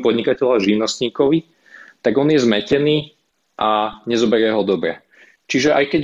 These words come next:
urobíme niečo, čo naozaj pomôže tým podnikateľom, oni musia mať absolútne jasné informácie, musia vedieť, kde idú, a keď už idú na tú web stránku, tak musia to mať všetko pod palcom a aj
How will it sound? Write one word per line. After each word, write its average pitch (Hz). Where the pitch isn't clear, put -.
urobíme 151
niečo, 127
čo -
naozaj 120
pomôže 117
tým 113
podnikateľom, 135
oni 143
musia 156
mať 147
absolútne 127
jasné 107
informácie, 127
musia 117
vedieť, 110
kde 98
idú, 123
a 127
keď 170
už 165
idú 170
na 107
tú 104
web 95
stránku, 123
tak 123
musia 135
to -
mať 110
všetko -
pod -
palcom 156
a -
aj 143